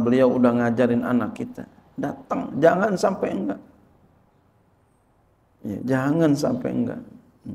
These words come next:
Pesen saya, "Jangan sampai enggak." Saya, saya usahain banget tuh. Sampai naik kereta, sampai naik beca,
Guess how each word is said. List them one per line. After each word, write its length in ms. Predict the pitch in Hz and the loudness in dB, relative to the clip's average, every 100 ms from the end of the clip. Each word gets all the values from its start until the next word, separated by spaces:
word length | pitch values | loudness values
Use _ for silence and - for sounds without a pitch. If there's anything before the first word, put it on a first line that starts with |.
| 101 | -8
Pesen 320 | 113 - 113 113 | -8 -2 -2 0
saya, 320 | 107 104 107 117 | -2 -2 -4 -4
"Jangan 320 | 110 - - | -2 -4 -6
sampai 320 | - - - - | -8 -12 -14 -16
enggak." 200 | - - _ _ _ _ _ _ _ _ _ _ _ _ - - - - - _ _ _ _ _ _ _ _ _ _ _ _ _ _ _ _ _ _ _ _ _ | -16 -20 _ _ _ _ _ _ _ _ _ _ _ _ -20 -16 -14 -14 -18 _ _ _ _ _ _ _ _ _ _ _ _ _ _ _ _ _ _ _ _ _
Saya, 400 | - 101 117 120 - - _ _ _ | -10 -6 -4 -6 -10 -18 _ _ _
saya 160 | - 107 | -10 -6
usahain 480 | 107 104 101 110 110 | -4 -4 -4 -4 -2
banget 320 | 131 120 110 | -4 -4 -8
tuh. 80 | 104 - - _ _ _ _ _ _ | -12 -20 -20 _ _ _ _ _ _
Sampai 240 | - 107 107 | -8 -4 -2
naik 180 | 110 - | -2 -4
kereta, 400 | 104 104 - - - - - - _ _ _ _ _ _ _ _ | -2 -2 -4 -6 -8 -14 -18 -20 _ _ _ _ _ _ _ _
sampai 160 | 104 | -4
naik 220 | 113 113 | -2 -2
beca, 400 | 117 113 - 120 | -2 -2 -2 -4